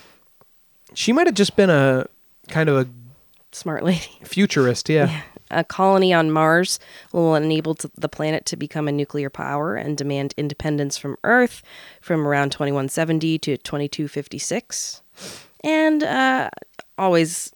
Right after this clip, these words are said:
Speaker 2: ending on a high note, the universe will end in fifty seventy-nine.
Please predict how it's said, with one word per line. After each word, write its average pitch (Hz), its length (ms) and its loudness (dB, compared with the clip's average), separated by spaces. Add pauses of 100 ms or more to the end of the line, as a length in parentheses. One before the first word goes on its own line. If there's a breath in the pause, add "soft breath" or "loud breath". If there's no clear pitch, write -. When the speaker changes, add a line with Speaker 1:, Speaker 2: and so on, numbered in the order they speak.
(140)
Speaker 2:
ending 165 240 4
on 151 80 0
a - 20 -2
high 269 180 4
note, 202 300 4
the 196 100 -4
universe 226 560 0
will 247 220 0
end 190 440 2
in 147 260 -4
fifty 170 400 -4
seventy-nine. 139 760 -8